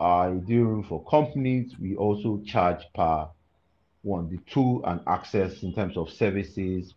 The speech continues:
valuation. If you want to run a valuation report, uh, that's usually four oh nine valuation, and manage your cap table, um, better, which might be a monthly subscription. Um, and then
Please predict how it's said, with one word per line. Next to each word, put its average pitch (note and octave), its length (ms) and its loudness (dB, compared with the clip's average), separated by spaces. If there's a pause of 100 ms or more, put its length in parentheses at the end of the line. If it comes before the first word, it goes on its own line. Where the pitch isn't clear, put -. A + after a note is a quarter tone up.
valuation. F2 680 -2 (360)
If F#2 60 -16
you G2 80 -2
want G#2 140 0
to G2 40 -2
run F#2 220 0
a D#2+ 60 -2
valuation E2+ 420 -4
report, G2+ 680 -2 (600)
uh, D#2 240 -4 (240)
that's E2+ 460 -6
usually F#2 400 -4
four F2+ 280 -2
oh - 20 -2
nine E2 200 -4
valuation, D#2+ 760 -6
and D#2 320 -8 (440)
manage F#2 300 -2
your E2 120 -4
cap - 320 -2
table, E2 600 -4 (320)
um, D2 380 -8 (500)
better, D#2 540 -2 (500)
which - 260 -8
might D#2 200 -6
be D#2 100 -4
a D#2 40 -6
monthly F2+ 720 -6
subscription. D#2+ 720 -10 (180)
Um, D#2+ 420 -8 (580)
and F2 200 -6
then F2+ 460 -2